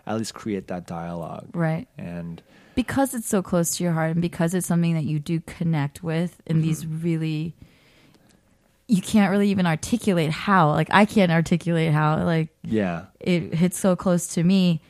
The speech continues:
Speaker 2: and why it matters to me. It matters just as much that all women, whether they are Korean or not, be, that they are not victims of this
Speaker 1: Right.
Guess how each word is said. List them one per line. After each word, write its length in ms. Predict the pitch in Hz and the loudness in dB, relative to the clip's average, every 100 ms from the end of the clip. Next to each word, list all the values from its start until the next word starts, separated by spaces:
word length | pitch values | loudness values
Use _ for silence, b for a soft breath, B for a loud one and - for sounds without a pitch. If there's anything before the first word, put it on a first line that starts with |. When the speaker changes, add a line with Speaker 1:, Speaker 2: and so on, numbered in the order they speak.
| b b - | b b 0
Speaker 2:
and 100 | 175 | 4
why 140 | 180 | 6
it 60 | 170 | 6
matters 520 | 175 170 170 170 - | 6 6 4 2 0
to 80 | 175 | 2
me. 240 | 170 - - | 2 0 2
It 120 | 180 | 8
matters 380 | 185 185 190 - | 8 8 4 4
just 260 | 208 202 208 | 4 6 4
as 120 | 180 | 6
much 420 | 185 185 - - b b b b b b | 6 6 0 -12 b b b b b b
that 200 | 196 175 | 2 2
all 260 | - 180 202 | 6 6 8
women, 520 | 196 185 175 170 160 - _ | 10 10 10 8 4 0 _
whether 260 | 185 180 180 | 4 6 6
they 160 | 185 | 4
are 60 | 180 | 2
Korean 340 | - 196 180 | 2 4 4
or 80 | 170 | 4
not, 460 | 170 165 160 - 185 | 4 4 2 0 0
be, 320 | 180 165 - - | 0 0 -4 -8
that 400 | 170 - 185 175 | -8 -2 0 2
they 120 | 196 | 6
are 60 | 202 | 8
not 200 | 185 170 | 6 6
victims 360 | 165 180 170 | 2 4 4
of 160 | 170 165 | 4 2
this 320 | 165 160 - | 4 2 0
Speaker 1:
Right. 260 | - 78 | -2 -2